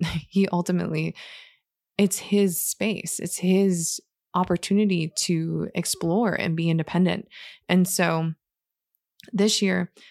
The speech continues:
he created a design, and then our two-year-old, I just drew a square box and let her draw on it. And I'm keeping these because it's, like, this story, and I see how it evolves over the years. Like, last year, our son couldn't write,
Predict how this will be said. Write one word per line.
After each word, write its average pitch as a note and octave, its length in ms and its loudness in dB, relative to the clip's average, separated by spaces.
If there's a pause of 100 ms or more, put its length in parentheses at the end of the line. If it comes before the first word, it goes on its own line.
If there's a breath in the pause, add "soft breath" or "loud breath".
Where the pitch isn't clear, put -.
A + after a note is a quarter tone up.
he F#3+ 100 0
created F#3 380 0
a F3+ 100 2
design, F3 440 0
and E3+ 160 0
then E3+ 80 0
our E3 100 0
two-year-old, F3+ 540 0
I F3 80 -2
just D#3+ 260 -6
drew E3 220 -4
a D#3+ 160 -6
square E3 340 -4
box - 380 -6
and E3 80 -6
let - 140 -8
her - 140 -12
draw D#3 200 -12
on D#3+ 160 -4
it. D3 200 -12 (460 loud breath)
And F3 400 2 (340)
I'm F#3 340 0
keeping A#3 500 0
these D#3+ 240 -4
because E3 340 -4
it's, E3+ 240 -4
like, E3+ 240 -2
this E3+ 180 -4
story, F3+ 720 -2
and D#3+ 200 -2
I E3 80 -2
see F3+ 240 0
how F3 180 0
it E3 100 -2
evolves E3+ 720 -2 (400 loud breath)
over F3+ 300 2
the E3+ 100 0
years. F3 300 0
Like, D3+ 140 -6
last - 380 -4
year, E3 220 -4 (380 soft breath)
our F3 100 -2
son F3 300 0
couldn't E3+ 380 -2 (220)
write, E3+ 540 -4